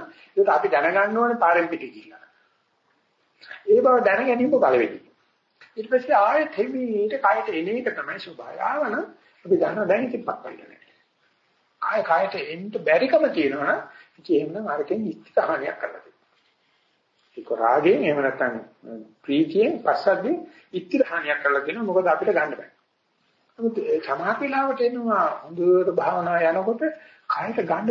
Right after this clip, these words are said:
බැරි ගැටයකට එනවා. කයක් නෑ, ආනාපාන නෑ. හොඳට එකලසලා යනවා. ඒක ඉවර වුණාට පස්සේ දන්නවා මේ පහුගිය ටිකේ මගේ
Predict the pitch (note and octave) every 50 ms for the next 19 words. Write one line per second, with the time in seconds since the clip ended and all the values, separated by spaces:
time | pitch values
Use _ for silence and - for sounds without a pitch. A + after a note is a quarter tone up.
0 | G3+ D3 C#3+ D3+ D3+ E3 A#3 A3+ F#3+ - - - - - - _ _ _ _ _
1 | _ _ _ _ _ _ _ - B2+ A#2+ A#2+ A#2 - - C3 B2 B2+ - - -
2 | - - - _ - C3 B2+ B2+ A#2+ A#2+ A#2+ G#2+ G2 G#2+ A2+ C3 F3 - - -
3 | - - _ _ _ _ _ _ - E3+ E3 D#3+ E3 E3 E3+ E3+ E3+ E3 E3 E3
4 | E3 F#3 G3 G3 F3 - - - - - _ _ _ _ _ _ _ _ _ _
5 | _ _ _ - - - B2 - D3+ C#3+ - - C#3 B2+ A#2 A2 A2+ A#2 - -
6 | - _ _ _ _ _ G#3 F#3+ G#3 F3+ D#3+ F#3 G3+ A3+ C4+ C#4+ C#4 C#4+ C4+ B3+
7 | B3 B3 A#3 - D#3+ D#3+ D#3+ B3 D4 C4+ G#3+ G#3 G#3+ F#3 D#3 D#3+ - G#3+ G#3+ G#3+
8 | G#3+ G3 G#3+ G#3+ G3+ F#3+ F#3+ F#3+ G3 B3 B3+ G3